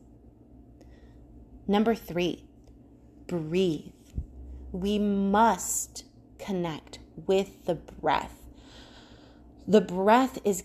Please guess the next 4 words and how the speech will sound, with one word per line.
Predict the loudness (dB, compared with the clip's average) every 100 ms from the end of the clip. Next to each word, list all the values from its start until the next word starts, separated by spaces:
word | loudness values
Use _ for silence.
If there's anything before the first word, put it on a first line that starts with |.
| -12
carrying | -14 -10 -2 2 2 2 0 0 2
us | 0 0
through | -12 -10 -6 0 2 2 0 -4 -16 -14 0
each | 4 4 2 -4 -10